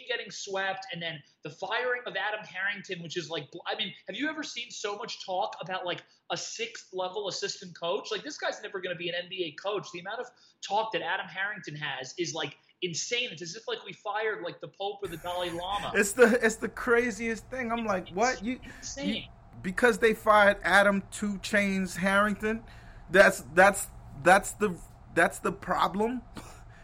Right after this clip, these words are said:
Speaker 1: And then
Speaker 2: And,
Speaker 1: we
Speaker 2: and
Speaker 1: hear, and then the last thing I was gonna say,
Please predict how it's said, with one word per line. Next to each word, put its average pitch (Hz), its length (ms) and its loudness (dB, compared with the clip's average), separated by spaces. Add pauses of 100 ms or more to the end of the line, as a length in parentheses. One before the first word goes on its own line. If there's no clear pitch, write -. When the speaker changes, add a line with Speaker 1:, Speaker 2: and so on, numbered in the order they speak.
(280)
Speaker 1:
And - 80 4
then 202 80 8
Speaker 2:
And, 202 180 2
Speaker 1:
we - 80 0
Speaker 2:
and 190 120 2
Speaker 1:
hear, 254 200 -6 (1200)
and 208 100 -4
then 220 140 -2
the 214 60 -8
last 240 380 -2
thing 285 60 -10
I - 20 -10
was - 140 -14
gonna 190 140 -6
say, - 60 -20